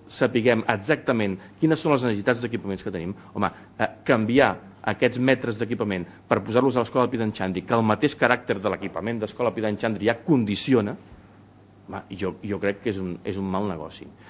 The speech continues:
Independentment d'això, eh, mm, sincerament, nosaltres no creiem que l'àrea de territori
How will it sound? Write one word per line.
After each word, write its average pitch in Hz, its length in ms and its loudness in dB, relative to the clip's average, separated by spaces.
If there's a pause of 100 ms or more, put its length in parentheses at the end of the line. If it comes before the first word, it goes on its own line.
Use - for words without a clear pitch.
(440)
Independentment 139 600 6
d'això, 131 320 6 (640)
eh, 107 300 4 (800)
mm, 92 380 -6
sincerament, 107 600 4 (220)
nosaltres 117 460 0
no 139 120 0
creiem 107 420 2 (260)
que 104 160 2 (200)
l'àrea 123 320 4
de 107 60 0
territori 107 460 0